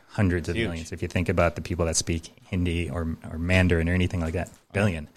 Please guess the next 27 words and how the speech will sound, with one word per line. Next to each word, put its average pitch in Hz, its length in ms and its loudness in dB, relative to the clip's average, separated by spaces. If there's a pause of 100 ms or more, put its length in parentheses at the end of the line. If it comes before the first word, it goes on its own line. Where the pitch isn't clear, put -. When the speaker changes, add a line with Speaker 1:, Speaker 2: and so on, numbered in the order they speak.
(100)
Speaker 2:
literally 123 240 4
billions, 101 340 -2
yeah. 104 300 4
Speaker 1:
Yep. 110 100 -2
So 101 280 6
it, 101 300 2
it, 95 300 2
at 95 100 6
some 123 200 6
point 120 220 6
you 90 60 4
think - 220 4
there 123 100 2
has 98 200 2
to - 100 -2
be 90 100 4
a, 80 220 -2
a 85 60 2
unifying 85 540 4
language, 90 520 4
but 92 100 0
at 80 120 -6
the - 60 -4
same 92 240 0
point, 82 340 -2 (680)
you 98 80 4
know, 80 140 2